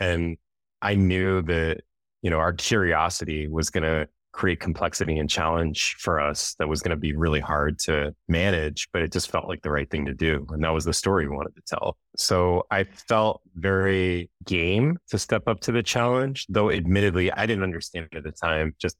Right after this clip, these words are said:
how vast those challenges would be, but I just knew it was gonna be ambitious. And we wanted to have the right resources to be able to s-, support the time and also the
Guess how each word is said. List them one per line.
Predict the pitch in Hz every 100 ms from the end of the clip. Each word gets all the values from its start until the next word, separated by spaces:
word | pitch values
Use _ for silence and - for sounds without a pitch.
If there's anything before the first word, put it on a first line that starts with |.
| -
how | 95 76 -
vast | 82 80 - -
those | 92 -
challenges | - 82 78 78 85 82 - _
would | - 82
be, | 90 80 117 _
but | -
I | 101
just | 98 113
knew | 135 113
it |
was | 95 92
gonna | 101
be | 87 85
ambitious. | 78 - 92 - 80 - -
And | -
we | 92
wanted | 82 92 98 98 -
to | 90 80 78 _ -
have | - 92 92 90 85 -
the | 90
right | 80 87 95 -
resources | 82 92 107 98 87 82 87 78
to | -
be | 87
able | 82 80
to |
s-, | 85 - - -
support | - 101 104 -
the |
time | 82 - 92 92
and | 87
also | 80
the | 90